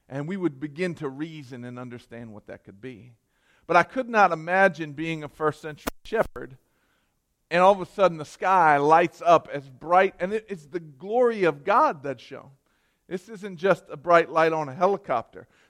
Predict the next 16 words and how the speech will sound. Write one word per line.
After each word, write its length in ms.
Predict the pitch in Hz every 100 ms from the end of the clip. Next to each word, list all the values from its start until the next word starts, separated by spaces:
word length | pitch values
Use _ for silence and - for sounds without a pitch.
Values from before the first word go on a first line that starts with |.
| -
This 240 | 190 190
is 160 | 208 156
the 140 | 156
glory, 400 | 143 147 180 180
the, 160 | 160 175
the, 220 | 147 170
the 220 | 165 160
very 440 | 143 185 208 208
il-, 240 | 190 170 165 _ _ _ _ _ _ _ _
illumination 960 | 196 190 214 214 202 190 220 - 190 160
that 180 | 160 180
will 240 | 170 175
light 420 | 160 170 190 196 - -
heaven 420 | 196 202 165 156
for 200 | 147 151
eternity. 500 | 139 175 170 135 127